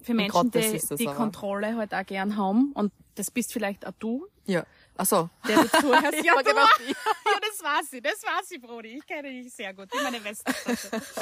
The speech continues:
Speaker 2: <laughs>
Speaker 1: Ähm, wie mein Pommes sagt. Na, jedenfalls, <laughs> vielleicht auch du, liebes Herzi, dass du zuhörst und bist dir dessen gar nicht so bewusst,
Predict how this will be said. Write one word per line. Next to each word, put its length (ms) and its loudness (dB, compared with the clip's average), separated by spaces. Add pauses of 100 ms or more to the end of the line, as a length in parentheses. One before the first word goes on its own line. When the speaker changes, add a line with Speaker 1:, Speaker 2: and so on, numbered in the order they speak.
(380)
Speaker 2:
<laughs> 20 -12
Speaker 1:
Ähm, 560 -2 (300)
wie 120 -2
mein 160 -2
Pommes 340 -8
sagt. 240 -8 (800)
Na, 320 2
jedenfalls, 760 2 (160)
<laughs> 160 0
vielleicht 320 4
auch 200 4
du, 120 -2 (140)
liebes 320 0
Herzi, 340 -2
dass 160 -8
du 100 -8
zuhörst 540 -4
und 120 -4
bist 200 -4
dir 60 -4
dessen 260 0
gar 160 0
nicht 140 -2
so 100 -2
bewusst, 500 -4